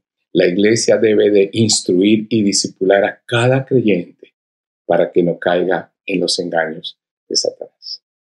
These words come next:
Estamos, queridos amigos, ante una ideología muy fuerte. Algún teólogo dijo alguna vez que la ideología de género es la última frontera con la cual el hombre quiere retar a Dios, diciendo que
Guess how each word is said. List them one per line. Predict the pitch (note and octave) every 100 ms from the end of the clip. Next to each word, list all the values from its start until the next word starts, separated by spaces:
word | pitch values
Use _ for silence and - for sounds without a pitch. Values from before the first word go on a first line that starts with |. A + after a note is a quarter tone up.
| _ _ _ _ _
Estamos, | B2 - D3 D#3+ -
queridos | D3+ D3 C#3+
amigos, | C3+ B2+ A#2+ A#2+
ante | A#2+ A#2 G#2+ - - _ _ -
una | B2+ C3 C3 B2+
ideología | B2 A#2 G2+ - G#2 G2 -
muy | G#2 A#2 C3
fuerte. | B2+ - F2 - - _ _ _ _ _ _ _
Algún | F#2+ F#2+ A2 A2+
teólogo | A#2 A#2+ A#2+ A#2 A2+ G#2 -
dijo | A2+ G#2+
alguna | G#2+ G#2+ G#2+
vez | G#2 G2+ - _ _ _
que | G2+
la | G2
ideología | F#2+ F#2+ F#2+ - A2+
de | A#2
género | B2 A2+ A2 G#2+ G#2 _ _ _ _
es | A2+ G#2+
la | A2+ A2 -
última | C#3+ D3 D3 D3+ D3
frontera | - A#2+ G#2 G2+ D#2 - _ _
con | - G2
la | F2+
cual | - G2 G#2
el | G2
hombre | F#2+ F#2 F#2
quiere | - F2+ F#2
retar | F2 - E2+
a | -
Dios, | - - - _ _ _ _ _
diciendo | G2+ - A#2+ B2 B2 B2
que | A2+ G2 -